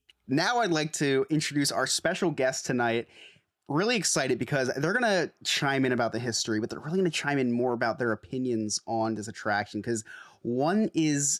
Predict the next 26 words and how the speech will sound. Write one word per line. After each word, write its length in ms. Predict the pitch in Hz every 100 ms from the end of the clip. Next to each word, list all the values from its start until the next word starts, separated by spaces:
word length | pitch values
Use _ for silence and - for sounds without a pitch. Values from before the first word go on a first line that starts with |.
| -
in 240 | 135 131
one 220 | 127 131
direction, 640 | 120 107 104 - 113 107 120
the 100 | 131
other 160 | 143
one 180 | 143 135
is 280 | 127 127 110
in 200 | 123 117
the 120 | 113
total 480 | 107 - 131 131 - -
opposite 400 | 101 - 110 98
direction 420 | 104 98 - 104
on 340 | 92 107 92
whether 440 | 110 113 113 107 98 - _
they, 360 | 110 117 113 110
um, 640 | 107 104 98 92 87 80 - _ _ _ _ -
are 140 | 123
a 60 | 113
fan 260 | 127 120
or 40 | 113
not 140 | 98
of 80 | 98
this, 240 | 78 - -
uh, 40 |
of 220 | 87
the, 60 | 101